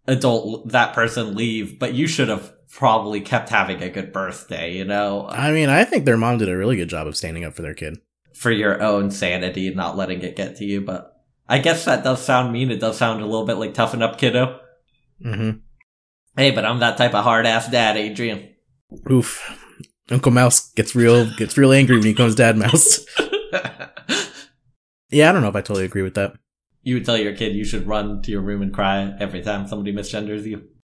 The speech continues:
Speaker 2: Yeah, that's the only other option. <laughs> That's a good straw man. <laughs>
Speaker 1: Another argument won. <laughs>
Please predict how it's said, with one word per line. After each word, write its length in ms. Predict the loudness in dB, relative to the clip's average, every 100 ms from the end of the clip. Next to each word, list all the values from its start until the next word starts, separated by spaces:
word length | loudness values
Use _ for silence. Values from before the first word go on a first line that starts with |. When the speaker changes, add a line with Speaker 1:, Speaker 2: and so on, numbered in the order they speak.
| _ _ 0
Speaker 2:
Yeah, 320 | 4 6 4
that's 220 | 2 4
the 120 | 6
only 200 | 8 8
other 200 | 8 6
option. 320 | 4 0 2 6 6 6
<laughs> 320 | 6 8 8
That's 400 | 6 6 4 4
a 40 |
good 160 | 4 2
straw 340 | 4 4 4 0
man. 160 | -2 -2
<laughs> 1300 | -4 -6 -6 0 0 0 0 0 4 2 4 -2 -4 -12 -20 -20 -20 -16 -8 -6 -2
Speaker 1:
Another 440 | -2 -2 -2 -2
argument 600 | 0 0 -2 -4 -4 -4
won. 380 | -2 0 2
<laughs> 40 | 0